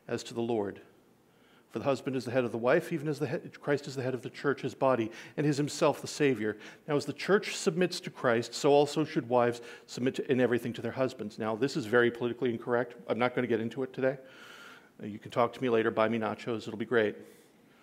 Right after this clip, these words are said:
"Husbands, love your wives." And, and notice it doesn't just say, you know,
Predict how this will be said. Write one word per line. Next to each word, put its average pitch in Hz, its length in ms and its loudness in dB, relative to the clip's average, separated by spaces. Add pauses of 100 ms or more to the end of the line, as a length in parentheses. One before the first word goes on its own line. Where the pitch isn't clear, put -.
(2250)
"Husbands, 165 520 6
love 143 400 4
your 139 160 0
wives." 117 800 -2 (1600)
And, 123 280 -2
and 131 140 -2
notice 143 340 4
it 170 120 -4
doesn't 151 280 2
just - 300 -4
say, 147 220 4
you 131 100 2
know, 131 240 2